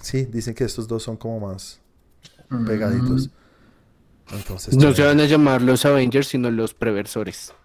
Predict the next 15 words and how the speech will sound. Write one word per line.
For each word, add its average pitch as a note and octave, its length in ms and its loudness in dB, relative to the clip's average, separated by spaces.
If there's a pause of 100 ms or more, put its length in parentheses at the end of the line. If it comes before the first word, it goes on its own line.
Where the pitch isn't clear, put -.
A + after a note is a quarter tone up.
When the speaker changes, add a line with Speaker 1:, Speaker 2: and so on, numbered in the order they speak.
(280)
Speaker 1:
<laughs> - 460 -4
¿Por F#3 120 0
qué - 160 -4
los C#3 220 -6
Speaker 2:
The D#3+ 120 2
Prevengers. D3 760 2 (200)
Speaker 1:
Ah, D3 160 6
Speaker 3:
Sí, - 40 6
Speaker 1:
los A#2 160 6
Prevengers. C3+ 600 4
Speaker 3:
porque - 40 -4 (2000)
Speaker 1:
<laughs> - 240 -20
Eso - 180 -4
está D#3 420 -6
bueno. G2 240 -10